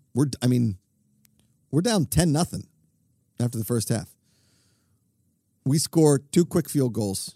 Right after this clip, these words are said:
second half. Now we're only down ten six, okay? Then the s-, the, the fourth quarter of football was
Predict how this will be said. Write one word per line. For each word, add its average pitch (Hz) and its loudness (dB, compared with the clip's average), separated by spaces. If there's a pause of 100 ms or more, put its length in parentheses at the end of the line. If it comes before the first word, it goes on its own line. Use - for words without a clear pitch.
(300)
second - -6
half. - -12 (320)
Now 107 -2
we're 110 0
only 110 0
down 104 -2
ten 90 -4
six, - -16 (320)
okay? 104 -6 (2000)
Then 185 0 (180)
the 131 -4
s-, - -4
the, 139 4
the 143 0
fourth 208 0
quarter 170 2
of 127 -2
football 110 -2
was 101 -4